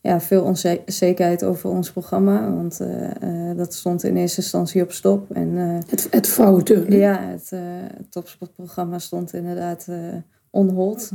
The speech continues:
Speaker 1: hoe ze dat, eh, toen de tijd noemden. En ja, het was voor ons, eh, de hele route richting, eh, richting de Olympische Spelen was gewoon heel erg onzeker. En,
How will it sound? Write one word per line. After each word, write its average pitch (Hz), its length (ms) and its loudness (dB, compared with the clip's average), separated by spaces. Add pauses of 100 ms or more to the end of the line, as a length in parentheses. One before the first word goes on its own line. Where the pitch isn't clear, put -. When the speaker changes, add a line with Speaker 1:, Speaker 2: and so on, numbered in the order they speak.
Speaker 1:
hoe 185 160 -4
ze 185 160 -8
dat, 185 300 -6
eh, 185 80 -6 (240)
toen 185 180 -8
de 185 80 -8
tijd 180 260 -6
noemden. 185 460 -4
En 175 320 -4 (420)
ja, 180 160 0
het 175 100 0
was 196 220 2
voor 196 180 2
ons, 202 320 4
eh, - 240 -4 (100)
de 180 80 -2
hele 196 260 4
route 202 300 0
richting, 180 520 -6
eh, 180 520 -8
richting 180 320 -4
de 175 80 -4
Olympische 175 420 -4
Spelen 175 260 -4
was 175 160 -6
gewoon 180 220 -4
heel 185 200 2
erg 175 200 -2
onzeker. 175 680 -4 (480)
En, 170 680 -2